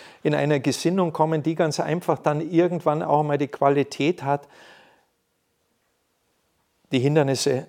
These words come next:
zumindest zeitweise hinter uns zu lassen. Und da auch nochmal,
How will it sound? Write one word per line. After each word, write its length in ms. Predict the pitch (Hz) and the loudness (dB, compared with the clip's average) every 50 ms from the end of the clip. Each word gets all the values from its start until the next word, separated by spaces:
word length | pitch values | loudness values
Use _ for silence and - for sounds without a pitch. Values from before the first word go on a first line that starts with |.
| _ _ | _ _
zumindest 580 | - - 139 131 135 135 131 123 - - - - - | -6 -6 -4 -4 -2 -2 -2 -2 -2 -6 -12 -18 -10
zeitweise 680 | - - - 120 120 131 131 123 127 131 123 113 123 | -6 0 2 2 2 2 0 -2 -4 -4 -4 -6 -6
hinter 380 | 120 120 139 135 135 - 117 113 | -6 -6 -8 -6 -4 -4 -4 -4
uns 220 | 107 101 - - | -4 -8 -10 -8
zu 120 | - - | -8 -6
lassen. 420 | 110 107 104 98 - - - 107 - _ _ _ _ _ _ _ _ _ _ _ _ _ _ _ _ _ _ _ _ _ _ - - _ _ - | -4 -4 -4 -6 -8 -12 -16 -18 -20 _ _ _ _ _ _ _ _ _ _ _ _ _ _ _ _ _ _ _ _ _ _ -20 -20 _ _ -2
Und 160 | 151 135 - | 0 2 4
da 300 | 127 131 143 156 165 - | 4 6 6 6 4 4
auch 180 | - 139 143 147 | 6 6 6 6
nochmal, 340 | 143 147 143 135 131 127 | 4 2 2 2 2 0